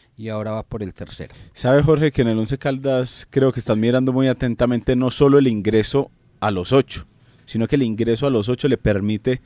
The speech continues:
Speaker 2: estar mirando esa tabla de la reclasificación, que con la victoria de ayer de Pasto se puso más apretada en la zona del Once Caldas? ¿Por qué? Porque según lo que usted habla del cuadro Los Millonarios,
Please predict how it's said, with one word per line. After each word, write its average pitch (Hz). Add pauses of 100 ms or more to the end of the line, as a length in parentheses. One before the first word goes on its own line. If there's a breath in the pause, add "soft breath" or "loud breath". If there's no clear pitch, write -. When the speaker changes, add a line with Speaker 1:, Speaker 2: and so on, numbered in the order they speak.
(300 soft breath)
Speaker 2:
estar 110
mirando 127
esa 135
tabla 120
de 107
la 101
reclasificación, 98 (240)
que 113
con 110
la 107
victoria 120
de 131
ayer 113
de 135
Pasto 151
se 110
puso 113
más 123
apretada 131 (380 soft breath)
en 110
la 104
zona 113
del 104
Once 101
Caldas? 92 (420 soft breath)
¿Por 131
qué? 170
Porque 123
según 135
lo 180
que 156
usted 131
habla 139
del 110
cuadro 120
Los 143
Millonarios, 135